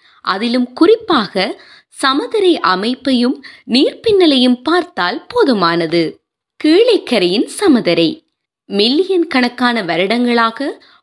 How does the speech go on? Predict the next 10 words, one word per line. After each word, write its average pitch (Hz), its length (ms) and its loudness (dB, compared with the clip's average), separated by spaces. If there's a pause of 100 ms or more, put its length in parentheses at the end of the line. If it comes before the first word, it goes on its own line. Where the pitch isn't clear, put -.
(140)
புவியின் 349 460 2
மேற்பரப்பு 294 640 -2
மீது 262 300 2
படிந்த 233 460 0
வண்டல் 226 520 -2
பாறைகளின் 247 720 -2
அடுக்குகளை 262 640 -2
தோண்டி 285 480 0
ஆராய்வதன் 214 760 -2
மூலம், 175 440 -2